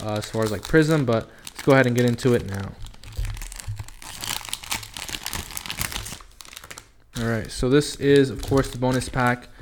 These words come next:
So it comes with two packs, one of them being a total blacked out bonus pack, one of them being, um, just, like, a regular pack. So we have first Ursuline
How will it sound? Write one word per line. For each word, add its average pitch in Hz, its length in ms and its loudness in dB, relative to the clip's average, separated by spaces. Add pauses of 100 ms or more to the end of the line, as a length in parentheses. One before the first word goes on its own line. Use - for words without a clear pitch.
(320)
So - 160 -4
it - 80 -6
comes 120 420 -4
with 113 500 -2
two 135 200 -4
packs, 127 420 -6
one 135 160 2
of 127 140 2
them 127 180 2
being 120 300 -2
a 113 140 -2
total 123 380 0
blacked 113 360 0
out 107 320 -4
bonus 147 320 2
pack, 147 240 2 (460)
one 127 160 4
of 120 80 4
them 117 180 2
being, 113 300 0 (140)
um, 107 340 -4
just, - 240 -8
like, 110 160 -2
a 110 40 -2
regular 107 360 0
pack. 110 420 -6
So - 180 -4
we 113 120 2
have 113 240 0
first 147 440 6 (1080)
Ursuline 139 640 2